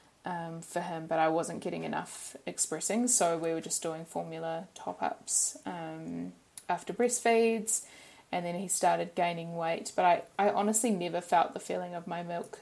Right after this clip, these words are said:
coming in. Like, my boobs never got, like, really hard or really full ever. Um,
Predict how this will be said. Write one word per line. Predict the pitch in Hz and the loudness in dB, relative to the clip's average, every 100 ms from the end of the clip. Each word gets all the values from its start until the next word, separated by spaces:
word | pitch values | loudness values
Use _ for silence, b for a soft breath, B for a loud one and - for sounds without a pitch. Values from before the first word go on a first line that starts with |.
| - - | -16 -8
coming | 180 170 | -6 -4
in. | 170 214 | -2 2
Like, | 233 - | 2 0
my | 180 170 | -4 -4
boobs | 170 165 165 | 0 0 0
never | 175 170 | -6 -4
got, | - - - | -2 -2 -2
like, | - - | -6 -4
really | - 185 | -4 -4
hard | - 196 190 190 | -2 2 4 2
or | 170 | 0
really | 170 170 | -2 -4
full | - 180 165 | 0 0 0
ever. | - 165 214 349 302 - - | -4 0 2 2 -2 -18 -8
Um, | 185 165 160 160 160 165 | -4 -2 -4 -6 -8 -12